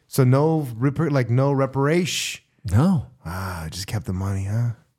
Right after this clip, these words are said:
Speaker 1: I'm sure he's gonna be sued
Speaker 2: We're
Speaker 1: by
Speaker 2: gonna talk
Speaker 1: hundreds of,
Speaker 2: about it. We're almost
Speaker 1: hundreds of
Speaker 2: there.
Speaker 1: people.
Speaker 2: Carrie's, the mom's like, "Well, she loved you." And Ray's lawyer says, "Comparing it to Sorby's is like night and day."
Speaker 1: And move to Florida.
Speaker 2: Sorby's facing a hundred seventy-five years.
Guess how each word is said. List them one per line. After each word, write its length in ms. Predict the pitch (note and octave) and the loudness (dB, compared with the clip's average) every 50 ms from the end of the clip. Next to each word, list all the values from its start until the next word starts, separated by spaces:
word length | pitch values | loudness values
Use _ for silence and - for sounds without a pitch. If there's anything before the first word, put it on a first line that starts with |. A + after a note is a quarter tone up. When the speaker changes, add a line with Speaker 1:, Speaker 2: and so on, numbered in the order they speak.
| _ _ _ - - - | _ _ _ -18 -6 0
Speaker 1:
I'm 160 | - C#3 C#3 | 2 2 2
sure 160 | C3 B2 D3+ C#3 | 2 2 0 0
he's 80 | A#2 | 0
gonna 120 | G2 G#2 G2 | -2 -4 -6
be 40 | F#2+ | -6
sued 220 | - - C#3 B2 | 0 2 4 4
Speaker 2:
We're 60 | B2+ | 6
Speaker 1:
by 40 | C#3+ D#3+ | 6 4
Speaker 2:
gonna 100 | D#3+ C3+ | 4 4
talk 80 | B2 G#2+ | 2 2
Speaker 1:
hundreds 160 | G#2 G#2+ G#2+ | 0 0 -2
of, 60 | A2+ | -4
Speaker 2:
about 100 | A2 - | -4 -4
it. 80 | - B2+ | -4 -4
We're 120 | A#2 A#2 A#2+ | -2 0 2
almost 100 | B2+ D3+ | 4 4
Speaker 1:
hundreds 240 | D#3+ D3 C3 B2+ A2 | 4 4 2 0 0
of 60 | G2+ | 0
Speaker 2:
there. 80 | G2+ G#2 | 0 2
Speaker 1:
people. 500 | A#2+ C#3 C3+ G#2+ G#2 G#2 G2+ F2+ E2 D#2 _ _ | 2 2 2 0 -4 -8 -8 -10 -12 -16 _ _
Speaker 2:
Carrie's, 420 | - - D3+ C#3+ C#3+ D3+ C#3+ - - E3 - | -4 0 2 4 4 2 0 -2 -4 -10 -14
the 360 | - E3 C#3+ B2+ A#2+ A2 A#2+ | -10 -4 -2 -2 0 0 2
mom's 340 | A2+ G#2+ G#2 G2+ G#2 G#2+ - | 0 0 0 0 -2 -2 -2
like, 160 | B2 A2+ G#2+ - | -4 -4 -4 -2
"Well, 240 | C3+ C#3 D3+ C#3+ B2 | 0 0 0 0 -2
she 260 | A#2 - - - C#3 | -4 -6 -6 -6 -6
loved 380 | A#2+ A2 B2 C3 E3 A#3 - B3+ | -4 -4 -4 -4 -4 -4 -6 -4
you." 300 | G#3+ F#3+ D#3 E3 B3 - - _ _ _ _ _ _ _ _ _ _ _ _ _ _ _ _ _ _ | -2 0 0 0 0 -4 -8 _ _ _ _ _ _ _ _ _ _ _ _ _ _ _ _ _ _
And 160 | A2 A2 A2 | 0 2 2
Ray's 260 | A2 A2+ A2+ A2 G2+ G#2+ | 4 2 2 0 0 -2
lawyer 460 | A2 G#2+ A2 A2 A2 A2 G#2 G#2 G#2 - | -2 0 0 0 0 0 -2 -4 -6 -8
says, 300 | - - A2 G#2+ G2+ - | -6 -4 -2 -2 -2 -2
"Comparing 480 | - B2 A2 - B2+ C3+ C3+ C#3+ C#3 C3 | -2 -2 0 2 2 2 2 2 2 0
it 120 | B2 B2 | 0 -2
to 80 | - G#2+ | -4 -6
Sorby's 640 | - - - A#2 A2 A2 G#2 G2+ G2 G2+ F#2+ F#2 | -6 -2 -2 0 0 0 0 0 -2 -2 -4 -6
is 140 | - A2+ F#2 | -8 -8 -8
like 180 | G2+ G2 F#2+ F#2 | -6 -6 -6 -4
night 240 | F#2 F#2 F2+ F#2 - | -6 -6 -6 -8 -8
and 140 | - F2+ F2+ | -6 -6 -6
day." 240 | F#2+ F2 D#2+ E2 - _ - | -6 -8 -8 -10 -12 _ -8
Speaker 1:
And 200 | - D#3+ D#3+ D3+ | -4 -2 0 0
move 140 | C3+ A#2 - | 0 -2 -4
to 80 | - | -8
Florida. 480 | F#2 - - G2 E2 D2 C2 - - - - _ _ _ _ _ _ _ _ | -12 -10 -8 -8 -8 -8 -10 -12 -14 -16 -18 _ _ _ _ _ _ _ _
Speaker 2:
Sorby's 600 | - - - - C3+ C3+ C3+ C3 A#2+ A2+ G#2 - | -10 -8 -2 0 2 4 4 4 2 0 -2 -2
facing 340 | - A2+ G#2 G2 - G#2+ G2+ | -2 -2 -2 -2 -2 -4 -4
a 60 | F#2 | -2
hundred 300 | F#2 G#2 G2+ F#2 F#2 F#2 | -2 -2 -2 -2 -4 -6
seventy-five 520 | - F#2+ F#2 F#2 F#2+ F#2 - F#2 F#2+ F2 E2+ | -6 -6 -6 -6 -8 -8 -8 -10 -12 -10 -12
years. 400 | - - D#2 G2+ - - - | -12 -12 -14 -16 -16 -20 -20